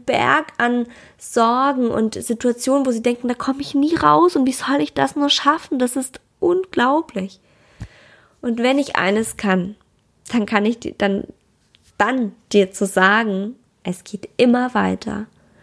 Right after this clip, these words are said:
und habe Vertrauen.“ Denn das habe ich wirklich hart lernen müssen. Aber es ist so.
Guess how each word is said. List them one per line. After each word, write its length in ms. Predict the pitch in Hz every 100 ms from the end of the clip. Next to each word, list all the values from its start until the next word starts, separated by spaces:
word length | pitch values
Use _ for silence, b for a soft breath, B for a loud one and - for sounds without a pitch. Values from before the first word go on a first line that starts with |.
| b b b
und 240 | - 196 196
habe 220 | 190 185
Vertrauen.“ 640 | - 208 - 175 - - - _ _ -
Denn 140 | 190
das 160 | 190 196
habe 180 | 202 -
ich 260 | 190 - _ 208
wirklich 720 | 196 196 196 202 190 - - B B B B B B B B
hart 480 | - 220 220 233 196
lernen 420 | 180 190 180 180
müssen. 400 | - - 214 240 _ _ _ _ _ _ 202
Aber 220 | 202 202
es 180 | 196 -
ist 320 | 208 202 -
so. 180 | -